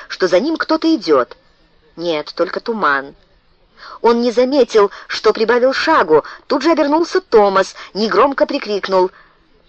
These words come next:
«На меня не налетай, сшибёшь. Держи дистанцию».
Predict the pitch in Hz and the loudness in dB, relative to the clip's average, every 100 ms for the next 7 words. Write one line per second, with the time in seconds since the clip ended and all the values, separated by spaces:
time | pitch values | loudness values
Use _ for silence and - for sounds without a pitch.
0 | - 160 185 190 180 160 156 160 175 175 | -10 -4 -2 0 0 0 -2 -2 0 0
1 | 165 123 123 - 226 131 - - _ _ | 0 -2 -2 -4 0 0 -2 -12 _ _
2 | - 220 254 151 139 143 139 127 117 - | -10 -2 -2 -2 -4 -4 -4 -6 -6 -10
3 | 85 | -10